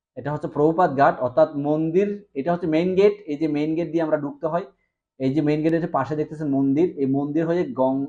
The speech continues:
এটা হচ্ছে প্রভুপাদ ঘাট। প্রভুপাদ ঘাটের মধ্যে already ঘাট ডুবে গেছে,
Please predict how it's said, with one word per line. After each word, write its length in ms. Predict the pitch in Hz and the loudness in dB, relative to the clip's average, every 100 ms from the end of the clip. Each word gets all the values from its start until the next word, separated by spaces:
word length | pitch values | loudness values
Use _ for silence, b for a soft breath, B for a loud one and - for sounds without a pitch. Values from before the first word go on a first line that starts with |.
| - | -8
এটা 180 | 127 139 | -8 -8
হচ্ছে 140 | 147 | -8
প্রভুপাদ 460 | - 123 131 139 123 | -8 -6 -2 -2 0
ঘাট। 200 | 127 151 - _ | -2 -2 -8 _
প্রভুপাদ 500 | 127 156 170 170 143 | -2 0 2 0 0
ঘাটের 320 | 139 139 165 | 0 0 -2
মধ্যে 220 | 156 127 | -4 -2
already 760 | 127 131 143 151 170 170 - 110 | -2 0 -2 -2 -2 -4 -8 -6
ঘাট 380 | 131 156 143 107 | 0 0 0 -4
ডুবে 240 | 123 180 | 2 2
গেছে, 240 | 123 - | 2 -6